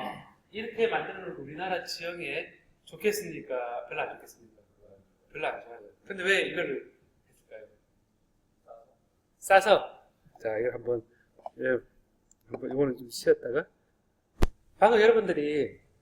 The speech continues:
전기장을 눈에 보는 것처럼 설명을 했죠. 아, 막대기가 있으면 거기 전기장 딱 걸려 있고, 그 막대기가 도체이고 전기장 때문에 차지가 왔다 갔다 하고 있고, 중간 잘라서 전류로 바꿔서 걔를 증폭한다.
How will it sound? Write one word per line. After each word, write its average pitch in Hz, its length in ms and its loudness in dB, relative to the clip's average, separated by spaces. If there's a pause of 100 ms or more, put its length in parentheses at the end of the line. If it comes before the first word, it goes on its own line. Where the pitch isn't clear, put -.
(100)
전기장을 190 680 4 (680)
눈에 226 260 6
보는 202 200 4
것처럼 175 560 4
설명을 180 400 -2
했죠. 120 360 -2 (960)
아, 131 220 -2
막대기가 156 380 0
있으면 143 500 -6
거기 170 180 -6
전기장 151 320 -10
딱 156 160 -2
걸려 135 220 0
있고, 143 360 0 (460)
그 - 60 -2
막대기가 160 500 0
도체이고 151 800 -2 (500)
전기장 165 360 0
때문에 139 380 -2
차지가 165 380 -2
왔다 127 240 0
갔다 135 140 -10
하고 139 180 -4
있고, 139 280 -2
중간 127 260 -10
잘라서 156 540 2 (340)
전류로 156 400 2
바꿔서 135 580 -4
걔를 143 440 -6 (500)
증폭한다. 110 680 -6